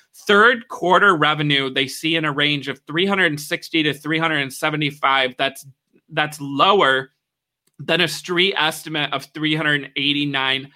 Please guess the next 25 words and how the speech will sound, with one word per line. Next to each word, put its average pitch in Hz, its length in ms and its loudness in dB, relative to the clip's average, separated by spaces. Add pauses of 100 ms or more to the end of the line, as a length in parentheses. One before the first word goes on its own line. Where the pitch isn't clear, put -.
(260)
million 147 680 0
dollars. 131 600 -2 (320)
So 202 160 0
the 190 60 4
company 208 360 2
said 202 220 -2
they 185 120 4
remain 170 420 2
confident 151 640 -2
in 147 140 -4
their 131 240 -2 (280)
full 190 260 0
year 190 340 0
outlook 139 480 0 (180)
and 170 280 0
the 165 60 0
years 147 380 -2
ahead. 143 580 -2 (460)
E-commerce 185 680 0
gateway, 151 480 -2
digital 165 520 -2
wallets, 143 460 2 (100)
online 170 540 2
banking, 147 460 -4
and 131 100 -6